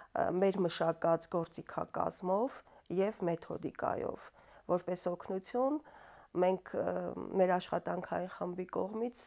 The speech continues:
ստեղծվել է մեթոդական ուղեցույց, ը, որի մեջ շատ հանգամանորեն, ը,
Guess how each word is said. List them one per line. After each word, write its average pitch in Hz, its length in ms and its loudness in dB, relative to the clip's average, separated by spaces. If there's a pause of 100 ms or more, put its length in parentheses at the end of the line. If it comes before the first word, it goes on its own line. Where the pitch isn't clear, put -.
ստեղծվել - 680 -6
է 165 80 -4
մեթոդական 165 800 -4
ուղեցույց, - 760 -4
ը, - 1040 -8
որի 196 340 4
մեջ 220 300 0
շատ 233 320 2
հանգամանորեն, 170 1040 0
ը, - 220 -6